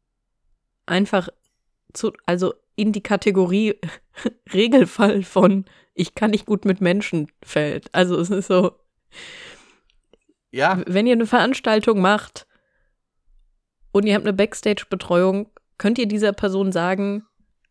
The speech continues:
Speaker 1: "Verhalte dich einfach den auftretenden Leuten gegenüber so, dass du mit hoher Wahrscheinlichkeit Ausnahme der Woche werden würdest."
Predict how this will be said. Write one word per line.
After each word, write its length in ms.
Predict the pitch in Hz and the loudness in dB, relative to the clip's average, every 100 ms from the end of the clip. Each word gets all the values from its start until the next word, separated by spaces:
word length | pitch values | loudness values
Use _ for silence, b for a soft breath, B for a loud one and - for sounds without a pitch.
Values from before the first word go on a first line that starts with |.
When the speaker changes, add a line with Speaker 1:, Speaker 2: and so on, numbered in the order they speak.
| - | -20
Speaker 1:
"Verhalte 480 | - 196 180 226 240 | -4 -2 2 0 0
dich 220 | 202 - | -2 -2
einfach 480 | 196 220 214 214 - _ _ _ _ _ _ _ - | -2 -2 -2 -4 -8 _ _ _ _ _ _ _ -4
den 160 | 196 | -2
auftretenden 560 | 165 226 - 214 214 196 | 0 -2 0 -2 -2 0
Leuten 380 | 185 202 - 208 | 2 0 -2 -4
gegenüber 440 | 196 196 208 185 | -2 -4 -2 -2
so, 440 | 175 202 220 233 _ _ _ _ _ _ _ _ _ _ _ | 2 2 2 0 _ _ _ _ _ _ _ _ _ _ _
dass 180 | - 190 | -4 -4
du 80 | 214 | -2
mit 180 | 196 180 | -6 -2
hoher 260 | 220 220 196 | 2 2 2
Wahrscheinlichkeit 760 | 196 202 196 196 - 190 - | 0 0 -2 -2 -2 -4 0
Ausnahme 440 | 190 202 190 185 | -2 0 -2 2
der 160 | 185 175 | 2 2
Woche 260 | 185 190 175 | 2 0 -4
werden 320 | 151 156 147 | -4 -4 -4
würdest." 520 | 143 139 147 - _ | -4 -2 -6 -8 _